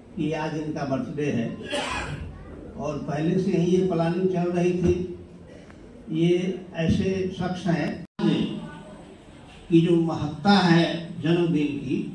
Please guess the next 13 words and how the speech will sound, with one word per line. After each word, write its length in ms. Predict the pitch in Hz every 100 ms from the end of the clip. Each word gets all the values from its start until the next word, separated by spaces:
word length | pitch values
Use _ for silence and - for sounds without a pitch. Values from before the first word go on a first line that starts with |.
| - - - - - -
वह 140 | 156 -
शायद 280 | 170 165 - 175
कल 100 | 165
नहीं 260 | 156 156 160
हो 80 | 131
पाएगा। 420 | 113 - - - - - 67 208 - - - - - - - - - - - - - - - - - 160
इसीलिए 480 | 165 214 220 214 202 208 202 - - - - - - - -
हमने 280 | 156 170 175
ये 200 | 190 185 185
सोचा 340 | 190 185 185 202 -
और 180 | 151 151
विचाराय 520 | 143 139 143 147 165 165
किया 300 | 165 143